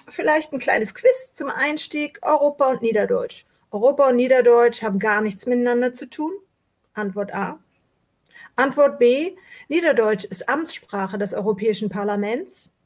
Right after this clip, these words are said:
Oder Antwort C. Europa schützt Niederdeutsch. Können Sie ja mal kurz überlegen, was könnte richtig sein? Antwort B.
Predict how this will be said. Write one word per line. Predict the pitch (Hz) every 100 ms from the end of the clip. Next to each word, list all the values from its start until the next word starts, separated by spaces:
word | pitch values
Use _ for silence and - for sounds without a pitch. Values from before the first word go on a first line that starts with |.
| _ _ _ _ _ _ -
Oder | 320 359 -
Antwort | 294 285 269 262
C. | - 240 247 240
Europa | 247 254 226 233 247
schützt | - 349 - - -
Niederdeutsch. | 226 311 285 202 160 - - - _ _ _ _ _ _ _ _ - - _ _
Können | - 247
Sie | 254
ja | 233
mal | 220
kurz | 294 302
überlegen, | 233 214 240 339
was | 269 254
könnte | 254 226
richtig | 240 262 - 311
sein? | - 311 311 339 370 _ _ _ _ _ _ _ _ _ _ _ -
Antwort | 233 196 220 -
B. | 240 285 370